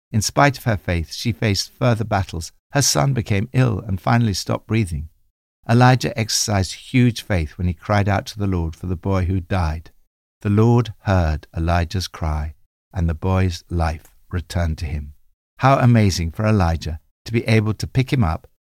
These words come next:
carry him down from the room into the house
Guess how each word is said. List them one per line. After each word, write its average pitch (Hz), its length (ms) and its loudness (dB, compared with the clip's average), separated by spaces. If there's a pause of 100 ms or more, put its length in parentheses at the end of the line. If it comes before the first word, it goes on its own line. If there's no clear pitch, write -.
(140)
carry 123 540 4
him 113 320 0 (140)
down 120 400 6
from 113 360 0
the 120 120 -2
room 80 340 -2 (320)
into 127 280 6
the 117 120 0
house - 480 -4